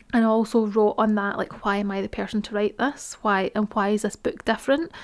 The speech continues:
So I think if you're writing a big project, it can be really, really helpful to have that guiding, some sort of guiding statement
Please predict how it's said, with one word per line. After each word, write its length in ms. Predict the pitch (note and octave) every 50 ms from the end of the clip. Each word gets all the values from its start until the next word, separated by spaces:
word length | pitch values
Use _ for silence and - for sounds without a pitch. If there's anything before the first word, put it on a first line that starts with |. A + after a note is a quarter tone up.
| - - - - - _
So 380 | - - A#3 G#3+ G#3 G3+ G3+ -
I 60 | A3
think 280 | - - - C4+ C4 -
if 160 | C#4 - -
you're 140 | B3 A#3+ A3+
writing 360 | A3 G#3 G3+ G3+ - - G#3
a 60 | G#3
big 320 | G#3 - - F#3+ G3 G3+ -
project, 560 | - - G#3 G3 F#3+ - A3+ A#3 A#3 - -
it 80 | - -
can 140 | - G#3+
be 120 | G#3 G#3 G3+
really, 300 | G3 G3 G3+ G3 - - -
really 240 | A3 A3+ A3+ A#3 A#3
helpful 480 | A3+ - G#3+ G3 - - - - G#3+
to 120 | G3+ - G#3+
have 400 | - - - G3+ G3+ G#3 G#3 -
that 440 | - F#3+ F#3 F#3 F#3+ - - - - - - - - - - - - - - _ _ - _ _
guiding, 540 | - G#3 G3 G3 G#3 G#3 G3+ G#3 G3+ G3+ G3+
some 200 | - A#3+ A3+ A#3
sort 160 | - - -
of 160 | A3 G#3+ -
guiding 440 | - F#3+ G3 G#3+ G#3+ - G#3+ G#3 G3+
statement 840 | - - - - G3+ G3 F#3+ - - A3 G#3+ G3+ G3+ G3+ F#3+ -